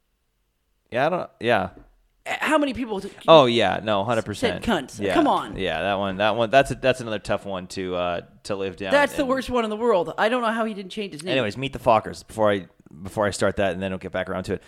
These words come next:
Speaker 1: The studio said that they had to actually find someone with the last name Fokker in order to call the movie that.
Speaker 2: Oh, yeah, yeah, I heard about that,
Speaker 1: And
Speaker 2: yeah.
Speaker 1: then they did. So someone's actually got the last name Fokker.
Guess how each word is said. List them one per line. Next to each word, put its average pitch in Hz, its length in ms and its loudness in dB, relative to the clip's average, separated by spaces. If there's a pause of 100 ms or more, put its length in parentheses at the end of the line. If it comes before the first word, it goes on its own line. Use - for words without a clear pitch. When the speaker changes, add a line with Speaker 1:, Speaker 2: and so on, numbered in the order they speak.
(300)
Speaker 1:
The 120 140 0
studio 147 420 6
said 135 160 4
that 123 80 2
they 113 100 2
had 120 260 2
to 117 60 0
actually 110 320 2
find 104 400 -2
someone 101 240 -2
with 98 80 -6
the 95 80 -4
last 95 240 -4
name 95 160 -8
Fokker 98 420 -2
in 117 60 2
order 104 180 2
to 98 60 -2
call 98 300 0
the 92 80 -4
movie 87 240 -6
that. 69 320 -8 (100)
Speaker 2:
Oh, 233 80 6
yeah, 233 180 2
yeah, 202 200 2
I 175 60 0
heard 180 180 -6
about 135 160 -4
that, 95 100 -4
Speaker 1:
And 98 80 -4
Speaker 2:
yeah. 95 80 -4
Speaker 1:
then 95 120 -6
they 98 120 0
did. 165 260 -2
So - 160 -4
someone's 101 400 0
actually 95 240 0
got 98 100 -4
the 95 60 -6
last 95 200 -2
name 101 100 -6
Fokker. - 380 -6